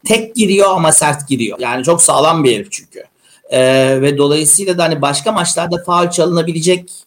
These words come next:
şeyler yaptı gibi geldi bana. <laughs> Antalyalılar zaten dediğin gibi yerde kıvranıyorlardı. Peki aynı kadro dedik. Ee, şimdi kenardaki, e, hoca değişik. E, defanstaki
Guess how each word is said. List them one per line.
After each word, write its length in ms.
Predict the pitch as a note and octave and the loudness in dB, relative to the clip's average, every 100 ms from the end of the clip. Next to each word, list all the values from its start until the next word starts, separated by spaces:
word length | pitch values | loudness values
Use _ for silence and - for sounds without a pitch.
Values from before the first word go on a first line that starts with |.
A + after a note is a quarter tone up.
| _ _ _ | _ _ _
şeyler 380 | - E3 D#3 D#3 | -2 0 2 2
yaptı 560 | C#3+ C3 B2+ - A#2 - A#2+ | 2 0 0 -4 -4 -4 -10
gibi 200 | B2+ A2+ | -8 -2
geldi 400 | A2 A2 G#2 G#2 | -2 -2 -4 -2
bana. 440 | G#2 D3 C4 - _ - | 0 0 -2 -6 _ -8
<laughs> 240 | G3+ G#3 - | -6 -6 0
Antalyalılar 720 | D3+ D#3+ G3+ G3 E3+ D3+ F3+ | 0 2 2 2 0 0 0
zaten 400 | E3+ D3+ F3+ E3+ | 0 0 0 -4
dediğin 300 | D#3 E3+ F3+ | -4 -4 -6
gibi 260 | D#3+ E3 - _ _ | -6 -6 -8 _ _
yerde 500 | C3 C#3 C#3+ D3+ - | -4 -2 0 -2 -6
kıvranıyorlardı. 960 | - E3+ E3 F3 E3+ C3+ G#2 G2 G#2 - _ _ | -4 0 2 4 4 2 0 -4 -8 -14 _ _
Peki 320 | A#3 A#3 G#3+ | 0 2 0
aynı 360 | - G3+ G#3+ G#3+ | 2 0 0 -2
kadro 400 | G#3+ G3+ G#3 A#3 | 0 0 2 2
dedik. 420 | E3+ A3 A#3 - - | 2 0 -8 -16 -6
Ee, 440 | E3+ F3 F3 F3 E3+ F3 F3 E3+ - - - - _ _ - | 0 2 4 2 2 0 -4 -8 -18 -20 -20 -20 _ _ -8
şimdi 600 | - F#3+ F#3+ F#3+ F#3 - | -2 0 4 2 2 -4
kenardaki, 1040 | F#3 F#3+ G3+ G3+ A3 G#3+ - A#3+ A#3+ A#3 - | -2 0 0 0 -4 -6 -4 -2 -2 -6 -4
e, 300 | F3+ F#3 F3+ F3 - - - | -2 -2 -4 -8 -10 -12 -6
hoca 320 | E3+ F3 A#3 | 0 2 2
değişik. 720 | G#3 F#3 F3 D3+ - - - C#3 | 2 2 2 -2 -6 -12 -10 -2
E, 80 | D3+ D#3 D3+ D3+ D3 D3 C#3+ | 0 2 2 2 0 -2 -2
defanstaki 1120 | D3 D3 F#3+ G#3 - - G#3+ - C4+ C4 B3+ | -4 0 0 2 0 -2 -6 -2 0 0 -2